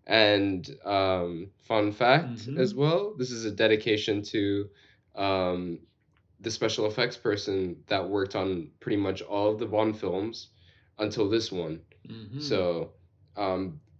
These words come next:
Speaker 1: they kinda dedicated this movie to him, which was kind of weird because it was at the cusp of, like, like, the beginning of, um, special effects and, like,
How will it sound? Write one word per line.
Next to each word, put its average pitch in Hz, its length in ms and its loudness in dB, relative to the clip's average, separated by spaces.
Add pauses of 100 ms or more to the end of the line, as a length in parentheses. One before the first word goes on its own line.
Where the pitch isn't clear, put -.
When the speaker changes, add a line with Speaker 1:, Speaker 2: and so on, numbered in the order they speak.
(180)
Speaker 1:
they 110 180 4
kinda 107 240 4
dedicated 107 480 4
this 95 180 -4
movie 92 240 -4
to 92 140 -6
him, 92 280 -2
which 92 180 -6
was 95 100 -6
kind 151 200 2
of 139 180 0 (1300)
weird 117 400 4
because 117 220 0
it 110 80 -2
was 104 120 0
at 104 160 2
the 107 60 0
cusp 107 420 0
of, 107 180 -2
like, 98 200 -2
like, 107 160 -2
the - 80 0
beginning 117 760 4
of, 98 500 0 (640)
um, 92 640 0 (1120)
special - 500 0
effects 104 380 0
and, 104 100 0
like, 95 180 0